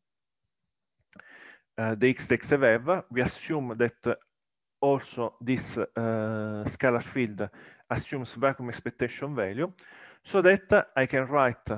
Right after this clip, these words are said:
a, um, a non-trivial, uh, mass matrix, which will give mass to the X and this scalar field. And in particular, what I would have is that the physical scalar spectrum of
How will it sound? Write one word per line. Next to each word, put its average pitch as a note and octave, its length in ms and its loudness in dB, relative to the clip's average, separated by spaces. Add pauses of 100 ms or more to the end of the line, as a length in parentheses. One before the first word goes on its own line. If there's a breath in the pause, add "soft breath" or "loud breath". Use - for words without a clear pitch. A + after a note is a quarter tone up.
(1200)
a, B2+ 180 2 (240)
um, G#2+ 1000 -10 (640)
a B2 80 -4
non-trivial, B2 960 0
uh, A2+ 200 -6
mass C3 260 -4
matrix, B2+ 540 -2
which A2 360 -4
will A2 160 -10 (100)
give A#2 240 -2
mass A#2 460 -2 (840 loud breath)
to B2+ 140 -8
the B2 220 2
X - 300 -8 (540)
and B2 180 -2
this B2 160 0
scalar A2+ 260 0
field. A2+ 520 -2 (460 loud breath)
And D3 220 2
in C3+ 100 -6
particular, F3+ 460 2
what B2 240 -6
I C#3 40 -2
would F3+ 180 -4
have C3+ 220 6
is C3+ 140 -2
that B2+ 300 2
the A#2 440 0
physical B2+ 520 0
scalar B2+ 380 0
spectrum A#2 520 -2
of A2 80 -12